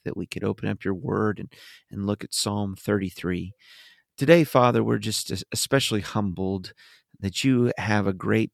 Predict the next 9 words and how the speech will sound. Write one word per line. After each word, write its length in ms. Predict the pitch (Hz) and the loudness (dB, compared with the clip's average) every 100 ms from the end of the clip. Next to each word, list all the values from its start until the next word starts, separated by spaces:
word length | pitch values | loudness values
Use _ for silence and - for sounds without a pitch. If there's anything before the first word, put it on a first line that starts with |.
| - | -10
plan 520 | - 90 87 92 90 _ _ _ _ - - 104 | -6 -4 -4 -8 -10 _ _ _ _ -18 -12 -2
devised 680 | 110 98 113 113 117 101 | 0 4 4 4 2 0
in 220 | 98 104 98 - - - - | -2 -2 -4 -14 -20 -16 -4
eternal 760 | 123 - - 147 135 92 101 _ | -2 -2 -2 2 4 2 0 _
counsels 800 | - 104 98 92 - 95 101 95 | -4 0 -2 -2 -4 -2 -4 -6
and, 160 | - - _ - - - | -8 -8 _ -20 -20 -6
and 220 | 98 - _ | -6 -6 _
coming 360 | - 170 160 139 | 0 2 2 2
about 680 | 104 98 98 104 107 - | 0 2 2 2 0 -4